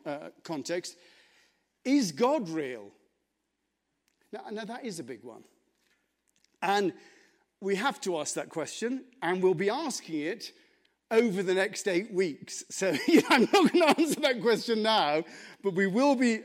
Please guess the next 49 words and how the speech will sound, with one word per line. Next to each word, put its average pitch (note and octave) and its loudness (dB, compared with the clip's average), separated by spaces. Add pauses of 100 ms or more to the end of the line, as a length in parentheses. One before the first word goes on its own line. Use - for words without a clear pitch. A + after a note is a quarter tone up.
asking F#3 2
it. F#3 2
And G#3 2
yes, A3 0
this A3+ -4 (200)
is B3+ 0
eight G3 2
weeks, E3 0
but G3+ -4
if G3+ -4
you G#3+ 0
miss C4 2
any, D3+ -2 (640)
You F#3 -8
can A3 -10
always A#3 -2
catch - -10
them G#3+ -6
on G3 0
the F#3+ 0
podcasts - -2 (360)
and F#3+ 2
the F#3 2
recordings G3 2
on F#3 -2
our F#3 0 (480)
new F#3+ 0
upgraded G3+ -2
website. F#3+ -6
Now, D#3+ -4
if D#3+ -6
you've E3+ -6
not A3 -4
seen A#3 -2
our E3+ -2
new G3+ 0
upgraded F3 -4
website, E3+ -8
do A3+ -2
have F3+ -8
a F#3+ -6
look F#3+ -6
at D#3 -8
it, C#3+ -10
'cause D3+ -10
it D3 -6
is D#3 -6
completely F3 -4
different, C#3+ -8